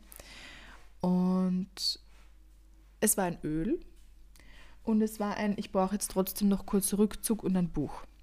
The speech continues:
Und dann bin ich herumgeirrt wie so eine kleine Irre, <laughs> ähm, und hab mein Buch geholt und war ich so, „Will ich in den Wintergarten? Nein, es ist zu heiß.“ Also ich war da wirklich so auf Automationsmodus, aber auf eine positive Art und Weise. Ähm,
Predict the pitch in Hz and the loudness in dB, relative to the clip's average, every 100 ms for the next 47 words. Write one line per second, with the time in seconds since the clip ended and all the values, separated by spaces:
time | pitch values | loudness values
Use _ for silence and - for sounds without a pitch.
0 | - - - - - - - - 190 190 | -20 -20 -18 -18 -16 -18 -14 -2 2 4
1 | 190 - - - 196 196 202 - 202 190 | 2 -2 0 2 4 4 4 2 0 2
2 | 185 190 190 202 208 196 196 185 - 156 | 2 2 0 0 0 0 0 -2 -4 -6
3 | 170 - 175 175 208 - - - - - | -6 -4 -4 -2 -2 -4 -8 -8 -2 -2
4 | - - - 277 - - - 214 - 190 | 0 0 6 4 4 -8 -8 -4 0 4
5 | 196 196 - 202 170 202 190 - - 196 | 4 4 2 0 2 0 -2 -6 0 2
6 | 226 285 - 233 208 190 - 156 165 175 | 6 6 6 2 2 0 -2 -4 -2 2
7 | 180 180 - - 160 170 170 - 185 175 | 4 2 0 -6 -4 -4 -4 -4 -2 -2
8 | - 175 185 190 196 214 220 - 196 - | 0 0 4 6 6 4 2 2 0 0
9 | - 170 - 160 - 160 165 - 165 262 | -2 -6 -4 -8 -6 -6 -6 -6 -4 -2
10 | 160 170 160 - 147 - 151 143 170 - | -2 -4 -4 -10 -14 -12 -10 -10 -10 -12
11 | - - 147 156 254 - - - - - | -12 -10 -10 -8 -8 -10 -18 -18 -16 -12
12 | - 196 190 | -4 0 0